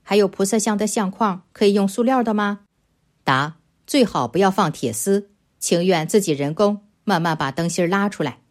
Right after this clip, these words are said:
也不要用铁丝，因为铁丝是属阴的。如果塑料相框的颜色很淡，那是可以的，颜色很深，那就不太好。”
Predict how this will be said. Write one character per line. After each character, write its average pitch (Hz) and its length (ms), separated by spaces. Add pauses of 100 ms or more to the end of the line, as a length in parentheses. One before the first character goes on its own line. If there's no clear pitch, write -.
(280)
也 175 160
不 175 120
要 185 120
用 185 160
铁 139 240
丝， 165 380 (420)
因 214 160
为 190 140
铁 143 200
丝 185 240
是 185 140
属 147 180
阴 190 240
的。 170 200 (640)
如 240 160
果 165 180
塑 240 200
料 202 160
相 190 240
框 196 180
的 175 80
颜 135 180
色 185 200
很 131 200
淡， 151 280 (340)
那 185 160
是 165 140
可 156 160
以 165 120
的， 135 260 (520)
颜 185 180
色 190 200
很 156 180
深， 214 360 (180)
那 170 200
就 151 200
不 131 120
太 160 220
好。” - 320